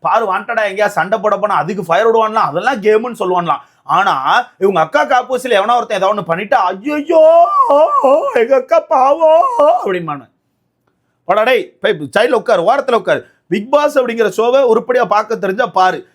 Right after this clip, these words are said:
இல்லையா பார்க்காத. பார்த்தா கூட நீ பேசாத தயவுசெய்து.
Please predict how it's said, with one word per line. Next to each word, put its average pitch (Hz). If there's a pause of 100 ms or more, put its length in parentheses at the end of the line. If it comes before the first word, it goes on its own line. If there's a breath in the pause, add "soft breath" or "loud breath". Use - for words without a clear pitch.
(120)
இல்லையா 254 (100)
பார்க்காத. 208
பார்த்தா 247
கூட 269
நீ 285
பேசாத 294
தயவுசெய்து. 190